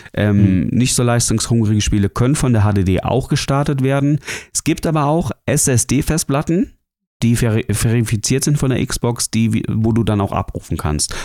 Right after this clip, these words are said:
Speaker 1: Klingelt, da klingelt dann aber auch der Geldbeutel. Ähm,
Speaker 2: Hm.
Speaker 1: kostet so ein Terabyte dann hundertsechzig Euro. Aber
Speaker 2: Hm.
Speaker 1: dass überhaupt die Chance da ist, das zu machen,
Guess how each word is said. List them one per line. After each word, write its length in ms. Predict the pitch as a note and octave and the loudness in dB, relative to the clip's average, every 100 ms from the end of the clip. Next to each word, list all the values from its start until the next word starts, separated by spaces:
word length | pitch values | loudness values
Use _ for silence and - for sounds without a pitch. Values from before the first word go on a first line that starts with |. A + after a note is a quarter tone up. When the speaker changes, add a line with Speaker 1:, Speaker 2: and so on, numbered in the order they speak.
| - | -10
Speaker 1:
Klingelt, 380 | - B2 D#3 D#3+ - | -2 2 2 0 -2
da 120 | A2 | -2
klingelt 320 | C3+ C#3+ C#3+ | 0 0 0
dann 120 | B2+ | 0
aber 120 | B2+ | 0
auch 80 | A2+ | 0
der 140 | - G2+ | 0 0
Geldbeutel. 580 | B2+ D3+ D3 D#3 D#3+ E3+ - - - - | 0 0 -2 0 0 -2 -8 -20 -20 -6
Ähm, 220 | A2+ A#2 | 0 2
Speaker 2:
Hm. 300 | A2+ A2+ A2 | 4 4 2
Speaker 1:
kostet 340 | - B2+ - A2 | 0 0 0 0
so 320 | A#2+ A#2 G#2+ | 2 2 2
ein 180 | A#2 B2 | 0 0
Terabyte 460 | B2+ A#2 A2 A2 | 2 2 2 0
dann 120 | G#2+ G#2 | 2 2
hundertsechzig 680 | A2 G2+ F#2 F2 - E2+ | 2 2 0 -2 -2 -2
Euro. 420 | D2+ D#2 D2+ D2+ - _ | 0 0 0 -2 -6 _
Aber 220 | A2 A#2+ F2 | -2 0 0
Speaker 2:
Hm. 80 | |
Speaker 1:
dass 160 | G#2+ B2 | 0 0
überhaupt 280 | B2+ A#2+ - | 2 0 0
die 60 | |
Chance 360 | G#2+ - D3+ B2+ | 0 0 0 0
da 180 | C#3+ C#3+ | -2 -2
ist, 160 | A2 A2+ | 0 0
das 160 | G2+ | -2
zu 100 | A2 | 0
machen, 460 | G#2+ B2 C#3+ E3+ | 0 2 2 0